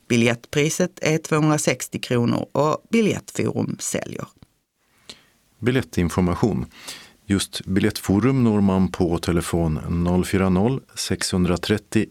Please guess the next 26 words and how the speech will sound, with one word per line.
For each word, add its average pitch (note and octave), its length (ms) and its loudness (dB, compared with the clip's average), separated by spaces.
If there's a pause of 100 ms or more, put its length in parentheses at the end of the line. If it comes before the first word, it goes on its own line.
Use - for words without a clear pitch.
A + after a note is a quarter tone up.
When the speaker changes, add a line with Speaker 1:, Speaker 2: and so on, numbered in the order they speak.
(120)
Speaker 2:
sextionio F#2+ 880 0
noll F2 340 2
noll E2+ 300 0 (520)
eller A#2 420 2
noll G#2 280 2
sju F#2+ 240 -2
sjuttioett F2 600 -2 (140)
tretton D#2+ 640 -4
noll E2 340 -2
ett - 280 -10
femtio. G#2 580 -2 (720)
Kulturcentralen G2+ 1160 0 (140)
noll F2 280 -4
fyra F#2 240 0
noll, G#2 300 2 (380)
tio F2+ 480 0
trettio - 520 -6
tjugo. D2+ 540 -4 (640)
Live F2+ 400 0
Nation A2+ 520 2
har G#2 200 0
bara F#2+ 420 0 (120)
Live G2 420 2
Nation G#2+ 540 2
som G2 260 0
hemsidesadress, G#2 920 0